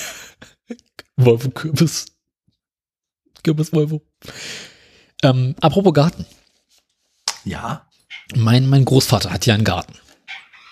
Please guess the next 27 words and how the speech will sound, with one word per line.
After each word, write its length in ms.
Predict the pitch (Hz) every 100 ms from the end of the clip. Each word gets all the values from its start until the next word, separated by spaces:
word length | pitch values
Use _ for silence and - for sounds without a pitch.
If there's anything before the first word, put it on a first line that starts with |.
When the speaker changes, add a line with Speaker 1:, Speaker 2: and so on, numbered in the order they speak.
| -
Speaker 2:
Ja. 500 | 78 80 202 - _ _ - - - - - _ - - - _ -
Speaker 1:
Und 160 | 139
jetzt 180 | 139 -
vor 140 | - 156
ein 40 |
paar 140 | 156
Wochen 220 | 156 220 180
meinte 240 | 170 165
er, 60 | 147
„Wisst 140 | -
ihr, 60 | 170
Kinders, 380 | 180 180 214 - - _ _ _ - -
ich 140 | 160
hab 120 | - -
keinen 160 | 113
Bock 180 | 113 -
mehr.“ 140 | - - _ _ _ _ _ _ _ _ _ _ _ _ _ _
Speaker 2:
Der, 200 | 135 127
der 160 | - 131
Garten 300 | 120 156 165
oder 100 | 151
der 120 | 139
Opa? 360 | 110 92 - - - - _ _ -
Speaker 1:
Der 80 | 120
Garten. 320 | 117 98 87 _ _ _ _ _ _ _ _ _
Speaker 2:
Ah. 180 | - 156 _ _ _ _ _ _ _ _ _ _ _ _ _ _ _ _ _ _ _ _
Speaker 1:
Und 380 | 202 196 -